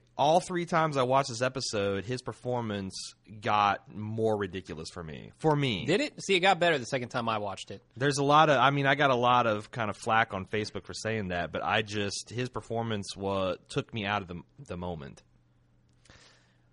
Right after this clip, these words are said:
Speaker 2: The first time
Speaker 1: He Chris Hardwick me.
Speaker 2: Yeah, it was a, <laughs> first time it was a little, it was almost laughable.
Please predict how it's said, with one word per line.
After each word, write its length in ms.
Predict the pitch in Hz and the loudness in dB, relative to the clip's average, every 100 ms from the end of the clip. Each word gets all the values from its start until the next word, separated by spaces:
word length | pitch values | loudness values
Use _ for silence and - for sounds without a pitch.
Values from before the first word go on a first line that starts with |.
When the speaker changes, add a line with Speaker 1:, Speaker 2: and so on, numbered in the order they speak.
| _ _ _ _ _ | _ _ _ _ _
Speaker 2:
The 120 | 160 | -12
first 300 | 151 220 254 | 0 2 2
time 360 | 196 170 156 147 | 2 4 4 4
Speaker 1:
He 60 | 139 | 2
Chris 260 | 135 156 | 0 0
Hardwick 380 | - 139 131 95 | 4 2 2 -4
me. 80 | 143 | -4
Speaker 2:
Yeah, 320 | 127 117 107 113 | -2 -2 -4 -6
it 120 | 131 | -4
was 200 | 143 139 | -4 -4
a, 160 | 143 151 135 - 156 - 202 | -6 -4 -8 -6 -6 -2 -2
<laughs> 0 | - - _ _ _ - - - | -2 -16 _ _ _ -20 -20 -2
first 200 | 208 214 | -2 4
time 280 | 190 170 160 | 4 4 2
it 80 | |
was 120 | 147 139 | 0 0
a 60 | |
little, 640 | 135 147 175 214 160 127 135 _ | -4 -2 0 2 0 -2 -10 _
it 160 | - 147 | -16 -12
was 120 | 156 | -6
almost 260 | 262 262 | -6 -6
laughable. 560 | 123 123 143 107 95 80 | -2 -2 -2 -6 -18 -20